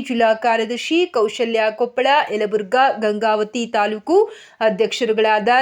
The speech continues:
ಜ್ಯೋತಿ, ಲಕ್ಷ್ಮಿ, ವಿಜಯಲಕ್ಷ್ಮಿ, ಸುನಿತಾ, ಶೋಭಾ, ಮುಖಂಡರಾದ ಶಂಕ್ರಮ್ಮ, ಶಿವಮ್ಮ, ಅನ್ನಪೂರ್ಣ,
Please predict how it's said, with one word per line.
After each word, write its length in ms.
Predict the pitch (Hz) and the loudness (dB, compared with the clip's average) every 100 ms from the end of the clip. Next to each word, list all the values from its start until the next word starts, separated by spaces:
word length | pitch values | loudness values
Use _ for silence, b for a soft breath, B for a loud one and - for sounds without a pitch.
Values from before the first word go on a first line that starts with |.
| 233 | 2
ಜ್ಯೋತಿ, 400 | 202 214 208 262 269 240 | 0 0 0 -2 -2 -2
ಲಕ್ಷ್ಮಿ, 400 | 202 - 247 254 247 | -2 -4 -6 -6 -6
ವಿಜಯಲಕ್ಷ್ಮಿ, 720 | 208 - 226 214 208 - 285 302 302 | -8 -4 -2 -2 -6 -8 -6 -6 -8
ಸುನಿತಾ, 440 | 220 214 - 262 349 359 B B - | -10 -8 0 2 2 0 B B -8
ಶೋಭಾ, 440 | - 277 294 285 320 277 | 2 4 4 2 2 2
ಮುಖಂಡರಾದ 640 | - 240 240 247 233 220 247 254 247 | -2 -2 0 2 2 2 2 0 -2
ಶಂಕ್ರಮ್ಮ, 480 | 226 214 233 233 247 254 254 | -8 -4 -2 0 0 -2 -2
ಶಿವಮ್ಮ, 440 | - 214 220 220 254 311 339 B B 247 | -8 -2 -2 0 2 0 -2 B B 0
ಅನ್ನಪೂರ್ಣ, 540 | 277 370 370 285 262 | 0 -2 -2 0 0